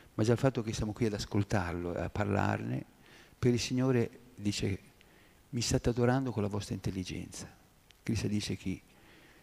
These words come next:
legge questi, questi versi, queste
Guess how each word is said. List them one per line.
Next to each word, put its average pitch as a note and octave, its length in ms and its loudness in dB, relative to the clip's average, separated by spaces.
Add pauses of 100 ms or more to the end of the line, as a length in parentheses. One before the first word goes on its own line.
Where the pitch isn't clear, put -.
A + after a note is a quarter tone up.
legge G#2+ 400 4
questi, F2+ 600 -2 (520)
questi G2+ 260 -2
versi, G2 500 0
queste F#2 540 -4